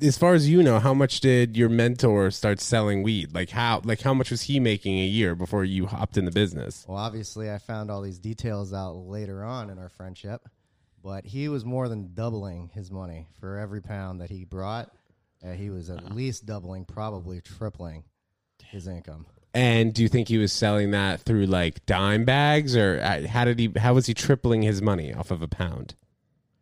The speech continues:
Speaker 2: He undercut the market. He stole the volume. And his customers were sticky customers. They kept coming back, razor and blade. They knew his, they knew who he was. He moved off campus.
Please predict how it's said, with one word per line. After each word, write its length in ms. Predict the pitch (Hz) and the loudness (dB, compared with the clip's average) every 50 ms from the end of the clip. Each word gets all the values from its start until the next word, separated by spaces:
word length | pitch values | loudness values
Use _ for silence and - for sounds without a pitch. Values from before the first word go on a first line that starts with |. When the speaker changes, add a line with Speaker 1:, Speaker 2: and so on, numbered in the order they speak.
| _ _ _ _ - - _ _ _ _ _ _ - - - _ _ _ _ _ _ _ _ _ _ _ - | _ _ _ _ -20 -20 _ _ _ _ _ _ -20 -20 -20 _ _ _ _ _ _ _ _ _ _ _ -14
Speaker 2:
He 80 | 104 101 | -10 -8
undercut 380 | 107 110 107 113 - 123 113 - | -6 -6 -6 -6 -6 -8 -8 -8
the 80 | 113 | -8
market. 500 | 110 107 110 123 127 - 170 185 - _ _ _ _ _ _ _ | -6 -4 -4 -6 -6 -8 -10 -10 -12 _ _ _ _ _ _ _
He 60 | 104 | -16
stole 360 | 95 - - - - 110 110 113 | -14 -14 -14 -10 -8 -6 -6 -6
the 80 | 113 | -6
volume. 560 | 101 101 107 107 117 123 135 147 160 180 175 - - _ _ _ _ _ _ _ _ _ _ | -6 -6 -6 -4 -4 -4 -4 -4 -6 -8 -10 -14 -18 _ _ _ _ _ _ _ _ _ _
And 320 | 92 92 92 92 95 95 | -16 -14 -12 -10 -10 -10
his 140 | 101 104 98 | -10 -12 -12
customers 560 | - - 110 110 104 - - 110 110 107 101 | -12 -12 -10 -10 -10 -10 -10 -10 -10 -10 -10
were 80 | 104 101 | -12 -14
sticky 380 | - - - - 107 - 113 107 | -16 -14 -14 -14 -12 -12 -12 -12
customers. 560 | - 113 113 123 - - 98 87 82 78 - | -10 -8 -10 -10 -10 -12 -12 -12 -12 -12 -12
They 140 | - 85 82 | -14 -14 -14
kept 340 | - _ - 101 104 - _ | -14 _ -14 -14 -14 -14 _
coming 300 | - 107 98 104 110 107 101 | -14 -12 -12 -10 -10 -10 -10
back, 380 | 104 98 87 85 85 - _ _ _ _ | -10 -10 -10 -12 -14 -16 _ _ _ _
razor 400 | - 101 104 113 110 110 117 117 | -16 -14 -12 -12 -12 -10 -10 -10
and 100 | 117 117 | -10 -10
blade. 420 | 107 104 101 95 90 87 85 82 - | -10 -10 -10 -10 -12 -12 -14 -16 -18
They 100 | 87 87 | -16 -14
knew 160 | 92 104 110 110 | -12 -10 -10 -8
his, 240 | 123 120 113 - - _ _ _ _ _ _ - | -8 -8 -8 -10 -14 _ _ _ _ _ _ -12
they 100 | 104 107 | -8 -6
knew 180 | 117 135 151 | -2 -2 -2
who 180 | 143 160 160 160 | 0 0 -2 -2
he 80 | 165 160 | -2 -2
was. 480 | 160 165 175 180 190 202 208 202 - - 135 | -2 -2 -2 -2 -4 -4 -6 -10 -14 -14 -12
He 80 | 113 101 | -10 -8
moved 260 | 101 110 123 117 120 | -6 -6 -6 -6 -4
off 220 | 131 127 127 120 - | -4 -4 -4 -6 -6
campus. 560 | - 139 139 143 - - 180 185 180 - - | -8 -8 -8 -8 -8 -10 -12 -12 -14 -16 -20